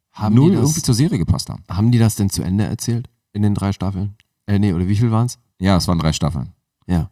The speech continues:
Speaker 2: Die haben's zu Ende erzählt, aber, ähm, da hast du schon sämtliches Interesse verloren. Also in der letzten Staffel kommt, kommt wieder so etwas wie Spannung auf, aber, ähm,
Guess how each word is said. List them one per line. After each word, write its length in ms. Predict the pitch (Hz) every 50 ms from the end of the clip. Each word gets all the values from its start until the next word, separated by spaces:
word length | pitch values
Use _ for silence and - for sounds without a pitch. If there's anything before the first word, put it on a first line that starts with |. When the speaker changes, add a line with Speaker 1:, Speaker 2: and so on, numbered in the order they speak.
| -
Speaker 2:
Die 100 | - 85
haben's 180 | 95 107 127 -
zu 80 | -
Ende 160 | 104 113 117 117
erzählt, 420 | 113 - - 117 113 117 104 -
aber, 480 | - 95 98 101 104 101 98 95 - 57
ähm, 640 | 87 92 92 92 90 90 80 - - - - 76 78 71
da 160 | - 85 95
hast 160 | 101 101 -
du 40 | 101
schon 280 | - - 104 92 92 82
sämtliches 340 | 87 92 98 95 90 85 87
Interesse 300 | 85 78 82 85 - -
verloren. 320 | - 78 73 76 73 69 - -
Also 260 | - 87 87 101 92
in 100 | - 104
der 100 | 104 104
letzten 260 | 107 135 - - 127
Staffel 240 | - - 110 110 107
kommt, 240 | - - 107 101 - _ _ _ _ -
kommt 280 | - 120 120 120 -
wieder 180 | 123 107 113 101
so 80 | 92 98
etwas 240 | 98 120 107 104
wie 40 | -
Spannung 380 | 82 - - 95 101 107 110 107
auf, 320 | 90 101 107 101 90 -
aber, 460 | - 85 87 87 87 87 85 82 58 67 80
ähm, 300 | 82 78 80 82 82 80